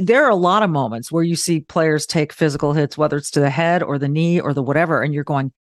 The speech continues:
"How are you getting up?" I don't, uh, physically, I'm not, I'm unclear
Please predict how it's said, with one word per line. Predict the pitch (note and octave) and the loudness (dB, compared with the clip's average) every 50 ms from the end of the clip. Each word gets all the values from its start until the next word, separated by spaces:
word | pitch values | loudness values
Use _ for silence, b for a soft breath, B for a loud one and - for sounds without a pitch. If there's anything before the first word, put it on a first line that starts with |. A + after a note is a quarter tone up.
| _ _ _ | _ _ _
"How | - - - - G#3+ B3 C4+ F4 G4+ G#4 | -14 -14 -6 0 2 4 4 4 4 4
are | G4+ F4 | 4 2
you | C#4 B3 B3 A#3+ | 4 4 2 2
getting | F#3 D#3 - F3 E3+ E3+ F#3 F3+ | 2 2 0 0 2 0 0 0
up?" | F#3 F3+ D3 - - _ _ _ _ _ _ _ _ _ - | 0 0 -2 -4 -6 _ _ _ _ _ _ _ _ _ -2
I | - A#3 D4+ | 0 2 2
don't, | F4+ D4+ - - | 2 2 2 0
uh, | |
physically, | G3 - - E4 F4+ F#4 E4+ D#4+ - C4+ C4+ B3+ B3+ | -2 0 0 0 0 2 0 0 0 0 2 4 4
I'm | G#3 G#3 A3 A3 A3+ | 4 4 2 2 0
not, | A3+ G#3+ - | -2 -2 -2
I'm | - G3+ A3 A#3+ | -2 -4 -2 0
unclear | B3+ C4 A#3 A3+ - - - B3 A#3 G3 E3+ C#3+ B2+ C3+ C#3 | 0 0 -2 -4 -6 -8 -6 -2 0 0 0 -2 -2 -6 -8